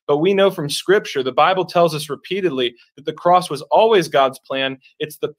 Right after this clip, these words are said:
pinnacle of all history. It's the climax of redemption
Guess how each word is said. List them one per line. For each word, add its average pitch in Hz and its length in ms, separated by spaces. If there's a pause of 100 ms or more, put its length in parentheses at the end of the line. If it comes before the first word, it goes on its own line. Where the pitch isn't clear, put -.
pinnacle 214 460
of 127 140
all 151 200
history. 147 480
It's 147 160
the 156 160
climax 175 720
of 135 140
redemption 165 560